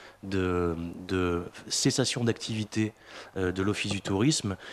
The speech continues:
il appartiendra ensuite aux agents, euh, de l'Office du tourisme actuel, euh, de postuler ou non. Il me semble que j'avais avoir fait déjà cette, euh, cette information il y a quelques conseils municipaux de cela, quand il s'agissait de, d'évoquer la, la dissolution de l'Office du tourisme.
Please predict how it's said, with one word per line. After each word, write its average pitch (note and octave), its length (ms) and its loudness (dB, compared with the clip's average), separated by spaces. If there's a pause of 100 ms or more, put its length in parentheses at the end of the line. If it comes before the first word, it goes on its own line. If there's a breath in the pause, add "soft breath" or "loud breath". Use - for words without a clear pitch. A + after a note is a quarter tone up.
(140)
il F#2+ 120 0
appartiendra G2 580 -2
ensuite B2 360 0
aux G2+ 140 2
agents, A#2+ 540 0
euh, F2+ 360 2
de F2+ 200 -2
l'Office F2+ 480 0
du F#2 80 -4
tourisme G2+ 320 -2
actuel, G#2+ 400 -2 (440 loud breath)
euh, F#2+ 120 0
de G2 80 2
postuler A2+ 480 2
ou B2+ 120 8
non. A2+ 200 4 (400 loud breath)
Il G2 60 0
me - 20 0
semble A2+ 280 4
que F#2+ 140 0
j'avais F#2 180 4
avoir G2+ 300 0
fait B2 120 0
déjà A2 280 2
cette, - 260 -4
euh, F#2 220 2 (540 loud breath)
cette - 240 -2
information G2+ 560 2
il G2+ 40 6
y G2+ 40 4
a - 20 2
quelques - 260 0
conseils A2 260 0
municipaux A2 440 2
de G#2+ 120 4
cela, A#2 300 2
quand A2 220 -4
il G2 80 -6
s'agissait F#2+ 460 0
de, G2 260 0
d'évoquer G2+ 380 0
la, A2 160 2
la G2+ 100 -2
dissolution A2+ 600 0 (320 loud breath)
de G#2 80 0
l'Office G#2 240 0
du G2 100 -4
tourisme. F2+ 400 -4